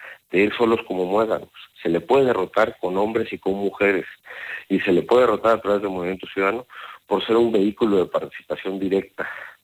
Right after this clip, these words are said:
De eso se trata, de que las personas sean las que tomen las decisiones y no los partidos que estén pensando en sus cuates y sus cuotas.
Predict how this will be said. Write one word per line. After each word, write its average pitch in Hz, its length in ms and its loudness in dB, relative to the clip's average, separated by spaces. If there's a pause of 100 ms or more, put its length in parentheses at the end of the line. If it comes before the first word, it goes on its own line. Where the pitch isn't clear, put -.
(300)
De 110 160 4
eso 120 220 0
se 101 100 -6
trata, 123 400 0 (400)
de - 100 -4
que 87 120 2
las 87 240 4
personas 117 500 2
sean 113 140 0
las 107 100 -2
que 95 100 -6
tomen 107 280 2
las 95 120 0
decisiones 107 540 -2 (640)
y 90 100 -2
no 95 160 6
los 107 200 4
partidos 98 600 0
que - 60 -4
estén 92 260 -6
pensando 90 460 0
en 85 80 -4
sus 78 160 -6
cuates - 360 0
y 71 60 -8
sus - 220 -10
cuotas. - 340 -4